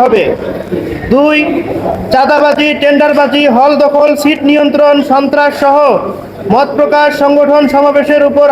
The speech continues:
হামলা, নির্যাতনের সঙ্গে জড়িত ধর্ম, বর্ণ, জাতি, লিঙ্গ বিদ্বেষী বা বৈষম্যবাদী যে কোনো ব্যক্তি ও সংগঠনের বিরুদ্ধে কঠোর শাস্তিমূলক ব্যবস্থা সহ এসব অপতৎপরতা নিষিদ্ধ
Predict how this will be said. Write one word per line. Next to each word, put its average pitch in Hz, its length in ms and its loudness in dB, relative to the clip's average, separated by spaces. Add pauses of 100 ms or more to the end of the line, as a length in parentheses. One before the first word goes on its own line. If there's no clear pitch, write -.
হামলা, 285 300 2
নির্যাতনের 285 680 0
সঙ্গে 277 240 0 (100)
জড়িত 277 280 0 (680)
ধর্ম, 277 280 2 (180)
বর্ণ, 277 220 2 (220)
জাতি, 277 320 0
লিঙ্গ 285 260 2 (180)
বিদ্বেষী 285 480 -2
বা 285 140 2 (100)
বৈষম্যবাদী 277 840 2 (640)
যে 285 80 2 (120)
কোনো 285 180 2 (120)
ব্যক্তি 277 360 0
ও 285 80 4 (120)
সংগঠনের 277 640 2
বিরুদ্ধে 277 380 0 (580)
কঠোর 277 400 2
শাস্তিমূলক 269 640 0 (120)
ব্যবস্থা 262 360 0 (100)
সহ 262 140 2 (600)
এসব 269 220 2 (120)
অপতৎপরতা 262 840 0
নিষিদ্ধ 247 360 0